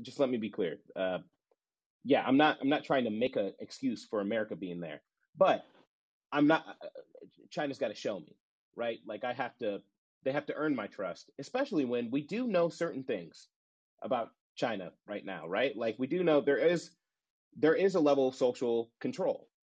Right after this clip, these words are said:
There is a level of, um, the state having all power and being able to, uh,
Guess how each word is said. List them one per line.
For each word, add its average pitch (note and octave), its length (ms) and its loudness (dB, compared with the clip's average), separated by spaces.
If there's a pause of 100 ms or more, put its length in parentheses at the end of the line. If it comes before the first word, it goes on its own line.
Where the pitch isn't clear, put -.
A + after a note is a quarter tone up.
(460)
There C3+ 140 4
is D3 180 0
a D#3 40 0
level B2 400 0
of, A2 300 -4 (200)
um, G2+ 440 -8 (680)
the A#2+ 80 -4
state B2+ 320 -4
having A2+ 500 -4 (520)
all G#2 160 2
power D3+ 420 -2 (320)
and G#2+ 240 -4
being A#2 240 -2
able A2+ 220 -2
to, A2 420 0 (560)
uh, F#2+ 260 -2